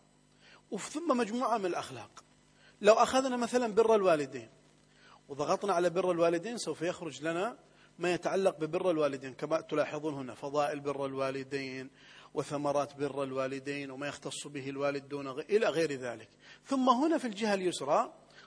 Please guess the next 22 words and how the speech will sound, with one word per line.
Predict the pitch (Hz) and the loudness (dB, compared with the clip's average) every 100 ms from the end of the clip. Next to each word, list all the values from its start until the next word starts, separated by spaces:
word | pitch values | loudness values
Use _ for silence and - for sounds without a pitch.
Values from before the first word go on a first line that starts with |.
| - | 0
كل | 330 311 | 2 2
ما | 349 | 0
يتعلق | - 220 254 254 214 | -2 0 2 2 0
بالموضوع | 220 202 175 139 120 - - - 190 | -4 0 0 -2 -8 -14 -20 -20 -2
من | 214 | 2
القرآن | 220 196 196 151 120 - _ _ _ _ _ _ _ - - - | 2 2 2 0 -6 -12 _ _ _ _ _ _ _ -20 -20 -8
والأحاديث، | 160 151 202 - 180 160 147 120 - - _ _ - - _ | 4 6 6 4 4 4 -2 -10 -16 -20 _ _ -20 -20 _
ثم | 175 190 | -2 4
القصص، | 185 170 151 110 - - - _ _ _ _ _ | 4 4 -4 -6 -8 -10 -14 _ _ _ _ _
ثم | 165 170 185 | -6 -2 0
آثار | 196 175 180 185 | 2 2 2 2
السلف، | - 175 143 - - - - - - - | 0 0 -2 -4 8 8 8 -8 -10 -10
ثم | 165 | -8
الأشعار، | 180 180 160 156 131 - - _ _ _ _ - | -6 -4 -4 -2 -2 -6 -20 _ _ _ _ -14
ثم | 170 | -8
الصوتيات، | 175 - 175 180 170 135 - - _ _ _ - | -6 -4 -6 -4 -6 -6 -8 -20 _ _ _ -14
ثم | 156 | -6
المرئيات، | 175 175 175 175 170 143 - - _ _ _ _ - | -4 0 -2 -2 -4 -4 -8 -20 _ _ _ _ -12
ثم | 160 | -6
بعد | 165 165 | -2 0
ذلك | 175 180 175 | 2 0 -2
الصور، | 156 - 170 127 | -10 -6 -6 -6